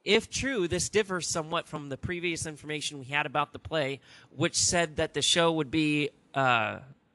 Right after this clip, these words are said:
about Harry's early years, presumably with the Dursleys. Of course, it's entirely possible that the play could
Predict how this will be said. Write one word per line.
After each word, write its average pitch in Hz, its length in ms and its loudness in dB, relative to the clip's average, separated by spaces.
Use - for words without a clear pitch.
about 147 320 6
Harry's 143 440 2
early 196 300 8
years, 127 380 2
presumably 143 800 2
with 135 260 0
the 123 80 -2
Dursleys. 117 720 2
Of 180 180 6
course, 220 380 6
it's 170 240 2
entirely 175 600 6
possible 160 560 6
that 156 180 -2
the 151 80 -4
play 175 240 4
could 135 300 -4